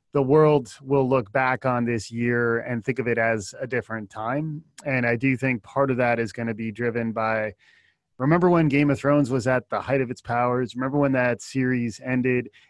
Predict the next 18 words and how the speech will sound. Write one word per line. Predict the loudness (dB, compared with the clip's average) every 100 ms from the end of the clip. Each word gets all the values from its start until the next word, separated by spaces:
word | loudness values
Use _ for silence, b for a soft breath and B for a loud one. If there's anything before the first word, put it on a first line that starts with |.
| -12
It's | -2
the | 4
way | 4
people | 4 0 2
look | 2 2
back | 2 2 2 0
on, | 2 2 2
uh, | 0 0
the | 0
last | 0 0 -2
episode | -8 -4 -4
of | -2
mash | 2 4 4 2 -2
or | -8
Who | -6 -6
Shot | -4 -2 -2
J | -4 -4 0
R? | 0 2 0